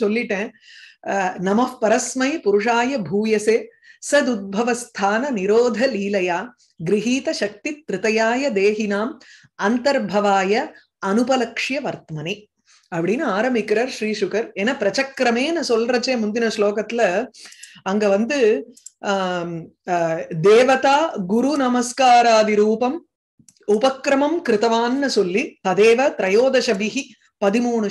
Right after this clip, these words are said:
ஸ்லோகங்கள்ல இப்ப வந்து ஸ்ரீ சுகர் அந்த ஸ்தோத்திரத்தை சொல்ல போறார். தேவதா நமஸ்காரம். அதுல நம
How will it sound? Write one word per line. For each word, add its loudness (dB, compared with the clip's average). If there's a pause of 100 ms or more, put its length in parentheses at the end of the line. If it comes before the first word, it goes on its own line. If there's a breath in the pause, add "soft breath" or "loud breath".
ஸ்லோகங்கள்ல 0
இப்ப -2
வந்து -4
ஸ்ரீ -6
சுகர் -2
அந்த -4
ஸ்தோத்திரத்தை -4
சொல்ல -4
போறார். -4
தேவதா -4 (240 loud breath)
நமஸ்காரம். -6 (300 soft breath)
அதுல 0
நம -2